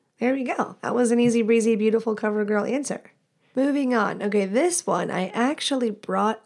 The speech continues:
up during a TikTok live, and I got some people responding to it saying, like, men watching the live, talking to me, saying what worked for them or in their experience, okay?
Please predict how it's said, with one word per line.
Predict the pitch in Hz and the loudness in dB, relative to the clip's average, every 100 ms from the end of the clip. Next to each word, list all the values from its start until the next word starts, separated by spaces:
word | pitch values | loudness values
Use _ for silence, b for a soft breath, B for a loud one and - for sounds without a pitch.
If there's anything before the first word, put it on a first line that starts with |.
| - | -2
up | 180 160 - | -2 -2 -8
during | 185 190 185 | -4 -2 -2
a | 170 | -4
TikTok | - 196 196 - 190 185 | -6 -8 -8 -4 -4 -4
live, | 165 170 - - B B B | -4 -4 -4 -10 B B B
and | - | -4
I | 196 | -2
got | 202 208 233 - | 0 2 0 0
some | 302 277 | -6 -6
people | - 269 269 190 180 180 | -4 -2 0 0 0 0
responding | 175 175 - - - 196 233 208 185 | -2 -2 -4 -4 0 4 4 4 0
to | 180 170 | -2 -2
it | 170 170 | -2 -2
saying, | - 180 185 185 | -2 0 0 0
like, | 185 180 | -4 -4
men | 190 220 233 190 240 - _ | 0 2 4 2 -2 -6 _
watching | - 185 208 208 | -6 -4 -2 0
the | 220 | 0
live, | 180 180 | 0 -2
talking | - 175 - 170 | -4 -6 -4 -6
to | |
me, | 170 185 226 B B B B B B B | -2 2 0 B B B B B B B
saying | - 208 220 226 226 | -4 0 4 4 6
what | 233 214 | 4 4
worked | 226 226 | 2 2
for | - 254 | -2 0
them | 254 415 - - | 0 0 -2 -2
or | 190 | -4
in | 190 202 | 0 2
their | 220 320 | 2 0
experience, | - - - - - - | -2 -8 -10 -10 -10 -8
okay? | 190 190 190 226 | -6 -4 -2 -2